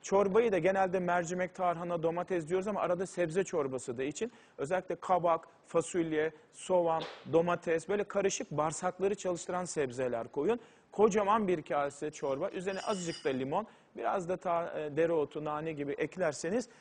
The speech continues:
çok faydalı, bağırsaklarınızı yumuşatır, kolesterolünüzü düşürür. Beş on dakika ara verdik. Akşam namazını kılanlar kıldı, kılmayanlar bekledi, dik oturdu. Ondan sonra o hurma, bir bardak su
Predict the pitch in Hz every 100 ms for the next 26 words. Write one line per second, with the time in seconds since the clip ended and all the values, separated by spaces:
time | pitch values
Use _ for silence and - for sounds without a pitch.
0 | - - 185 185 - 156 147 160 214 -
1 | - - 135 151 - 170 - 170 160 160
2 | 139 135 - 131 - 233 - - - 165
3 | 165 160 156 147 139 202 147 - 120 -
4 | - - - - - 208 226 285 214 208
5 | 196 214 190 202 185 131 113 180 - 165
6 | - 180 175 165 165 156 160 - 151 147
7 | 147 143 139 135 113 120 143 170 160 160
8 | 151 151 151 - - - 160 156 139 135
9 | 160 - 120 - 107 135 208 - - -
10 | 320 202 170 156 180 220 214 - - -
11 | - 156 165 185 233 - _ - 180 190
12 | 175 156 143 135 - - - - 156